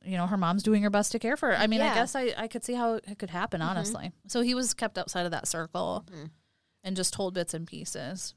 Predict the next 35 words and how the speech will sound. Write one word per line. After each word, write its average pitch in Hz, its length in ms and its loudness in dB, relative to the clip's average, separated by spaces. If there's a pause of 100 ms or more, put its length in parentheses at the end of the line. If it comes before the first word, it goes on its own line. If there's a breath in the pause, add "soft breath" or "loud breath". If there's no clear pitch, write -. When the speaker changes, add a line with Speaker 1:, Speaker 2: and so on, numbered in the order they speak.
(120)
Speaker 1:
So - 200 -4
we'll 247 100 2
talk 262 260 -4
about 302 200 2
Gypsy 214 420 -2
a - 20 0
little 175 240 -2
bit. 165 460 -2 (100)
Gypsy 220 420 -4
Rose 254 240 0
Blanchard 190 480 -4
was 190 260 -6 (100)
born 185 300 -2
on 180 200 -4
July 175 300 -2
twenty-seventh 254 680 -2
of 254 120 -2
nineteen 220 480 -2
ninety-one. 202 1000 -2
Now, 220 120 -2
we 196 100 0
talked 240 240 0
about 294 180 0
her 269 80 0
age 202 240 -2
a 190 80 0
little 170 240 -4
bit. - 280 -8
She 359 760 -2
was 233 260 -2
not 208 320 -2
presented 190 580 -2
as 180 180 0
her 180 140 -4
real 175 460 -4